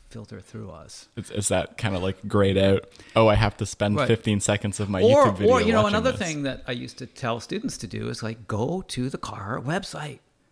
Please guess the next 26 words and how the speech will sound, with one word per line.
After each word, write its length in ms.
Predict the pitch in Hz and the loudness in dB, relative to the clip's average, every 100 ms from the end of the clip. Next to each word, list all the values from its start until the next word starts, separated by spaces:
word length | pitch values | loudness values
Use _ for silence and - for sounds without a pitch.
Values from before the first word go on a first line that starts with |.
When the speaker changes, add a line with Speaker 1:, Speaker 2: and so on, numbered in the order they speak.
| _ _ _ 113 | _ _ _ -14
Speaker 1:
Go 220 | - 147 165 | -4 -2 0
to 120 | 214 | -2
the 100 | 180 | -2
Levi's 420 | 127 127 131 139 | -2 -4 -4 -6
website 420 | 160 - - 98 - | -6 -8 -10 -14 -8
and 120 | 139 | -4
start 680 | - - - 220 143 - 101 | -4 -4 -2 -2 -2 -6 -4
digging 340 | 135 151 170 | -2 0 0
in. 440 | 185 214 110 113 110 | 0 -2 -4 -10 -12
Speaker 2:
Click 220 | - 104 | -8 -2
on 120 | 104 | 0
the 80 | 101 | 0
links. 380 | 98 120 135 - | 0 -2 -4 -6
Speaker 1:
Click 300 | - 190 208 | 2 2 2
on 160 | 202 208 | 0 -2
the 80 | |
links. 480 | 202 226 196 - - - _ | -2 -2 -2 -8 -14 -16 _
Read 440 | 107 113 185 226 | -4 0 0 0
their 160 | 185 202 - - _ _ | -2 -4 -6 -20 _ _
stuff. 720 | - - 202 202 113 - - _ _ _ - | -10 -4 -2 -2 -4 -14 -20 _ _ _ -16
Read 280 | 107 170 175 | -8 -8 -4
their, 280 | 180 170 165 | -4 -4 -8
you 80 | - | -8
know, 260 | 147 135 110 | -4 -4 -4
their 120 | 131 | -6
blurbs. 600 | 117 135 208 - - - | -4 -4 -6 -8 -14 -20